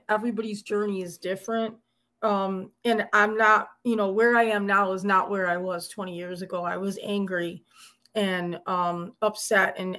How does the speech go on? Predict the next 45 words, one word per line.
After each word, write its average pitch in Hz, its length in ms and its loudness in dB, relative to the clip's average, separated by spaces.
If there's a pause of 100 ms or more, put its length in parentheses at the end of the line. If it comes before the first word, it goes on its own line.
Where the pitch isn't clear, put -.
everything 220 400 0
about 202 320 0
my 190 120 -2
life 196 360 -6
changed. 202 720 -6
Um, 180 400 -6 (480)
you 226 120 0
know, 185 480 -2
I 185 340 4
couldn't 220 240 -2
go 220 120 0
to 214 100 0
school 208 320 -2
anymore 190 400 -4
'cause 196 180 -10
I 190 100 0
was 185 140 -4
too 208 180 -8
sick. 226 320 -4
I 185 80 -2
wasn't 185 360 -4
able 185 180 -6
to 185 100 -10
graduate 185 520 -2
college. 185 680 -4 (540)
I 214 40 2
was 208 120 2
going 208 260 2
to 202 60 -2
be 196 160 -2
a - 20 -4
nurse, 185 460 -2
and, 180 320 -8 (580)
um, 190 340 4
I - 80 -4
had 220 160 4
to 214 60 -4
quit 247 180 0
my 226 140 2
job 214 400 4
when 208 100 0
I 190 100 -2
was 190 140 -4
twenty-five 190 840 0
and 180 260 -6